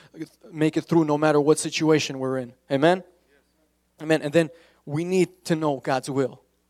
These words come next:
We need to know God's will. We read in our, in our Bibles, it says, uh,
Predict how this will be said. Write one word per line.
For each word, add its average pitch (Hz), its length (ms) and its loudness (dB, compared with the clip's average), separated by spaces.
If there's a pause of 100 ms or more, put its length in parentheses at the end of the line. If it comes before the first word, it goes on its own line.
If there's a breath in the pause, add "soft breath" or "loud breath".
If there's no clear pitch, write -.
(140)
We 151 140 0
need 175 300 0
to 165 100 -4
know 156 220 0
God's 139 320 -4
will. 139 200 0
We 151 160 -4
read 170 260 2 (220 loud breath)
in 151 160 -8
our, 151 160 -2 (200 loud breath)
in 147 80 -8
our 143 100 -4
Bibles, 147 480 -2 (160 soft breath)
it 147 80 -10
says, 151 240 -2
uh, 147 160 -4